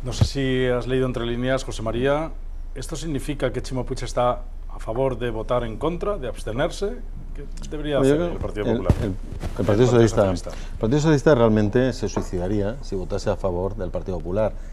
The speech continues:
Speaker 2: de este Partido Popular. O sea, el hecho de que el Partido Popular haya sacado algo más de votos se debe, desde luego, pues, al bluff que representa, desde mi punto de vista, Ciudadanos, que recogía parte del descontento del Partido Popular. Los partidos centristas en Alicante, en España, son un corto plazo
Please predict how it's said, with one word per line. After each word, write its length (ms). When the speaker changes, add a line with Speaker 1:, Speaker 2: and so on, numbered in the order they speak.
Speaker 2:
de 160
este 220
Partido 340
Popular. 380
O 20
sea, 100
el 60
hecho 160
de 40
que 60
el 60
Partido 220
Popular 260
haya 140
sacado 480
algo 200
más 140
de 80
votos 400
se 160
debe, 160
desde 180
luego, 440
pues, 180
al 80
bluff 320
que 140
representa, 460
desde 120
mi 60
punto 180
de 60
vista, 260
Ciudadanos, 560
que 120
recogía 460
parte 260
del 80
descontento 520
del 80
Partido 280
Popular. 460
Los 160
partidos 360
centristas 460
en 60
Alicante, 540
en 160
España, 540
son 200
un 100
corto 240
plazo 400